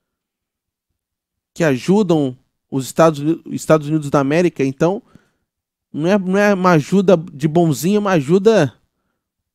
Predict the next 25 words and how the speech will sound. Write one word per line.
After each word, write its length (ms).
que 100
tem 320
um, 240
uma 140
história, 880
tem 360
um, 380
um 240
por 240
detrás. 880
Então 140
tudo 180
isso 100
tá 100
acontecendo, 920
esse 180
background, 560
esse 140
plano 240
de 100
fun-, 340
esse 140
plano 220
de 80
fundo. 460